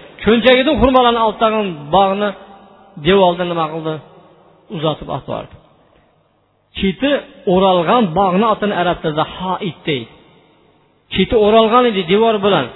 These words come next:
Zabor qilingan edi, tayyor bog' edi. Ana shuni Alloh subhanahu va taoloning yo'lida berdi. Payg'ambar alayhissalom aytdiki, "Abu Dahdah uchun qancha-qancha jannatda mevalar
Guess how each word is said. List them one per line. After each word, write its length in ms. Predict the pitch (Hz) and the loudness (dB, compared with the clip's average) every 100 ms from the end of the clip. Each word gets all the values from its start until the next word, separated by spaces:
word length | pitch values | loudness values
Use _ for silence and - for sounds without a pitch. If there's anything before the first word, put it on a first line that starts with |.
| - - - - - _ _ _ _ _ | -18 -20 -20 -20 -20 _ _ _ _ _
Zabor 340 | 143 170 214 254 | -2 2 4 4
qilingan 460 | 247 262 247 220 165 | 4 0 2 2 0
edi, 160 | 143 135 | -2 -4
tayyor 420 | 208 262 262 247 | 2 4 4 4
bog' 240 | 208 185 143 | 2 0 0
edi. 160 | 123 - - - | -8 -12 -18 -20
Ana 240 | - 185 208 | -4 0 0
shuni 180 | 202 214 | 0 0
Alloh 280 | 185 196 175 180 | 0 0 -2 -6
subhanahu 500 | 180 170 165 170 156 | -4 -2 -2 0 0
va 100 | 151 | 0
taoloning 380 | 156 151 147 147 | -2 -4 -4 -4
yo'lida 260 | 147 143 | -4 -4
berdi. 440 | 131 170 277 285 320 285 - - - - - | 0 4 4 4 2 2 -4 -20 -20 -20 -18
Payg'ambar 400 | - 175 175 202 | -4 -2 0 0
alayhissalom 420 | 196 175 160 170 160 | 0 -2 -2 -4 -4
aytdiki, 360 | 139 - 160 147 - - - _ | -6 -8 -6 -6 -8 -20 -20 _
"Abu 220 | - 196 285 | -2 0 2
Dahdah 420 | 240 226 190 202 | 2 0 -2 -2
uchun 240 | 214 - 180 | -4 -6 -6
qancha-qancha 960 | - 277 302 285 240 208 226 208 196 170 | -4 -2 -2 0 -4 -4 -6 -6 -6 -6
jannatda 440 | 160 170 160 143 151 | -4 -4 -4 -4 -4
mevalar 440 | 147 147 143 139 | -2 0 0 -2